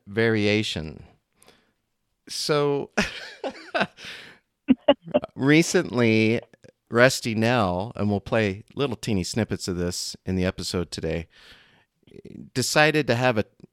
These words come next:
a big deal about the two hundredth anniversary of the first vision of Joseph Smith. The,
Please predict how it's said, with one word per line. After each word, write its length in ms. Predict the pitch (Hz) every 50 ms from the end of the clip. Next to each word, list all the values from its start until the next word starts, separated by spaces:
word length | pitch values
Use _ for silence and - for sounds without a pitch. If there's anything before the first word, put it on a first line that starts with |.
| - - - -
a 100 | - 107
big 280 | 101 110 131 131 113 113
deal 220 | 123 120 120 117
about 260 | 113 98 110 101 101
the 80 | - 101
two 260 | - - - 135 123
hundredth 560 | 117 117 113 110 107 - 101 101 95 92 -
anniversary 880 | - 101 104 98 90 85 101 101 104 101 - - 98 95 92 90 92 -
of 380 | - 92 95 92 87 85 - _ -
the 340 | 90 92 92 90 87 85 - - _ -
first 320 | - - 120 113 - -
vision 460 | - 110 104 95 92 90 87 82 80 82
of 420 | 80 - - 76 80 76 - -
Joseph 320 | - - 98 90 85 82
Smith. 500 | - - - 104 92 90 90 87 - - - - - - - - - _ _ _ _ _ - -
The, 440 | - 123 120 117 117 117 113 -